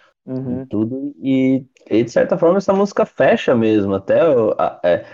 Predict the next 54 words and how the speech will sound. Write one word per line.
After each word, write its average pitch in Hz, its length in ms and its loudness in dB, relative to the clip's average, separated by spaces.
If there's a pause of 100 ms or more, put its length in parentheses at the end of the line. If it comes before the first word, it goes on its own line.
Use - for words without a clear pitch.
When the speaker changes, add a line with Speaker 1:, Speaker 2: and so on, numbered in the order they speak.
(160)
Speaker 2:
o, 104 260 -4
pelo 120 200 -2
menos 151 160 2
eu 202 40 2
entendo, 147 400 0
"Põe 135 140 2
a 139 80 2
faca 123 380 0
no 113 100 0
chão", 135 460 0
né, 123 200 2
que 113 80 -2
eu 98 120 0
queria 98 340 0
<laughs> - 0 -
fa-, 101 320 -4
Speaker 1:
É. 123 120 -2
Speaker 2:
falar 147 280 2
assim. - 140 -4 (560)
Então, 277 160 0
tipo 160 260 -4
assim, 190 420 0 (220)
é, - 340 2 (240)
parou 180 240 2
as 214 140 2
brigas, 156 500 0
né? 107 220 2
Tipo - 180 -8
assim, 113 720 -2 (220)
vamos 131 260 -2
pa-, - 160 0 (180)
é, 104 400 2 (200)
é 104 120 2
despedida, 196 720 -2 (140)
acabou, 135 540 0
gente. 110 300 -4 (260)
Porque - 180 -4
enquanto 151 200 0
você 220 80 0
ainda 202 140 2
tá 165 120 -2
com - 80 -4
a 135 80 0
faca, 120 400 -2
de 117 60 -6
certa 110 240 2
forma, 110 260 0
brigando 107 600 2
ali 107 340 2
um 107 240 -4
com 110 160 -4
o 101 80 0
outro, 170 500 0
vocês, 185 300 -4